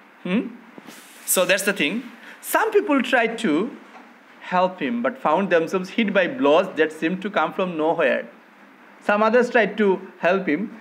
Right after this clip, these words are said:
and they received blows from nowhere because they could not know. They didn't know even where from they are getting the blows. They couldn't see anything. Clear? In the end, Jeffers was knocked unconscious as he made a last attempt to hold on the,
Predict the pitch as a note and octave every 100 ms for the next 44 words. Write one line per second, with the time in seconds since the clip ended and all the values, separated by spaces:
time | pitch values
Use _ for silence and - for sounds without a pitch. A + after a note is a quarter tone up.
0 | - A#3+ B3 G3+ G#3+ F#3 G#3+ F#3 D3+ D3+
1 | D#3 F#3 F3+ F#3 D#3 C#3+ D3 B2+ B2 F#3+
2 | A#3 G#3+ A#3 A3+ A3 B3 A#3 B3 A#3 B2+
3 | - - - F#3 G#3 A3+ A3+ G#3+ C#4+ C#4
4 | D#3 C3 A2+ - - - - - E3+ F#3+
5 | F#3 D#3 D#3+ D3 D3 D3 C#3 C3+ C3 D3
6 | D#3 D#3 - _ - F#3+ B2 - - -
7 | - - - - - D3+ E3 B3+ - -
8 | - - - - F3+ F3+ F#3+ F3+ E3 A#3
9 | E4 - - - - - - A#2+ F#3+ G#3
10 | C4 B3+ - G#3+ F#3 - D#3+ D#3+ F3+ -
11 | - G3 A3+ A3+ G3+ F3+ D#3+ - D3 D#3
12 | C#3 C#3+ D#3+ C#3+ D#3+ - E3 D#3+ C#3+ D3+
13 | C#3+ C#3+ D3 C#3 C3+ G#3+